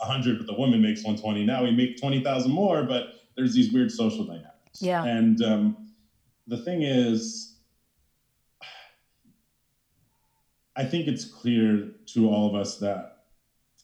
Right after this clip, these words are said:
Speaker 1: this idea that the man should be earning more money, uh, it's certainly a construct. I mean, money itself is a construct. It's something we made up to be representative of, like,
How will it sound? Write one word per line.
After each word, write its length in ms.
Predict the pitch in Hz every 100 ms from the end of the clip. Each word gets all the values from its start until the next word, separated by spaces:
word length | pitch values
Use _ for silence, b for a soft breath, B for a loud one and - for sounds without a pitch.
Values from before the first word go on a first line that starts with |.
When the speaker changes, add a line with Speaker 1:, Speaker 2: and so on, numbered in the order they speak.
| -
Speaker 1:
this 200 | 113 113
idea 300 | 107 110 107
that 160 | 101 101
the 80 | 95
man 340 | 101 101 101
should 180 | - 95
be 140 | 95
earning 260 | 104 101 101
more 140 | 95 92
money, 680 | 107 113 107 101 95 92 b b b b -
uh, 400 | 104 98 95 95 -
it's 160 | 123 -
certainly 320 | 160 123 104
a 80 | -
construct. 480 | 101 - 82 - -
I 40 |
mean, 200 | 127 123
money 200 | 127 160
itself 360 | 120 - 120 104
is 100 | 92
a 80 | 92
construct. 420 | 92 85 85 -
It's 120 | 90
something 260 | 113 110 107
we 120 | 104
made 180 | 101 101
up 200 | 101 -
to 160 | 104 92
be 140 | 98
representative 800 | 95 92 95 95 98 95 95 85
of, 160 | 90
like, 280 | 90 92 90